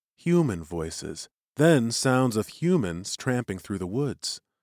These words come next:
He hid immediately behind the nearest tree. As he peered out, approaching were a gray-haired man and woman wearing raincoats and boots and carrying canvas bags. "Should be around here," said the man in an even voice.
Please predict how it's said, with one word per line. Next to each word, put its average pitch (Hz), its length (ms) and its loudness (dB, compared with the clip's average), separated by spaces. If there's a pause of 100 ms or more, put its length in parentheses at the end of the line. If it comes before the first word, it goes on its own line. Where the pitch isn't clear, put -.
(500)
He 131 120 4
hid 120 340 6
immediately 104 520 2
behind 107 300 -4
the 101 80 -8
nearest 110 460 -2
tree. 104 420 0 (680)
As 95 120 -6
he 98 100 -6
peered 147 340 -4
out, 123 380 -2 (260)
approaching - 680 -2
were 101 160 -2
a 98 60 -2
gray-haired 147 720 4
man 101 400 -2
and 98 220 -6
woman 101 380 0
wearing 101 340 -2
raincoats 123 720 0
and 98 180 -8
boots 143 540 2
and 98 160 -16
carrying 120 460 -2
canvas 135 460 -4
bags. 101 640 -4 (960)
"Should 160 260 0
be 185 160 10
around 196 440 8
here," 160 460 4
said 82 220 -6
the 87 60 -8
man 92 340 -4
in 87 140 -10
an 90 100 -10
even 95 240 -6
voice. 95 420 -6